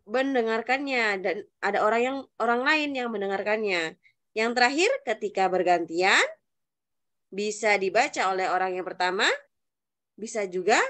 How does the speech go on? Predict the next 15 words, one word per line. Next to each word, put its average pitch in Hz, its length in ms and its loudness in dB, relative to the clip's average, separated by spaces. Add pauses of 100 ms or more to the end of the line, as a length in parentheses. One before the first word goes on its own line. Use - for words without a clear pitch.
masing-masing 196 680 -4
membaca 233 760 2
ta'awudz 190 420 0
tersebut 220 320 -6
ya. 190 380 4 (340)
Jadi 294 300 0 (320)
ketika 190 560 0
di 180 160 -2
tengah 202 240 -2
surat, 196 720 2 (160)
eh, 208 240 -2
ketika 214 340 -2
bergantian 190 540 -2
juga 185 260 0
itu, 302 160 -4